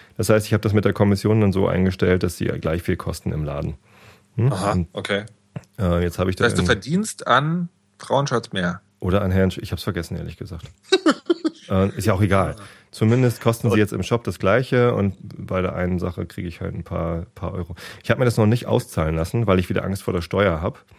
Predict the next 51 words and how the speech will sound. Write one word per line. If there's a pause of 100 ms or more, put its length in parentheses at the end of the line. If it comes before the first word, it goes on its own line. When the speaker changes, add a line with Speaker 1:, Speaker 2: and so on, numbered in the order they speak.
(340)
Speaker 3:
Wollte
grad,
Speaker 1:
Ähm,
Speaker 3:
<coughs>
wollte
grad
sagen,
hier
für
die
dreiunddreißig
Euro
musst
du
Speaker 1:
muss
Speaker 3:
zehn
Speaker 1:
ich,
Speaker 3:
Stunden
Arbeit
investieren. (140)
Speaker 1:
muss
ich
eigentlich
Steuern, (300)
genau,
Speaker 3:
Ach,
Speaker 1:
abführen. (560)
Speaker 3:
du
Speaker 1:
Äh,
also
hab
ich
mir
das
nicht
auszahlen
lassen
und
was
ich
jetzt
vorhab,
ich,
äh,
ich
gebe
diese
dreiunddreißig
Euro
aus
für,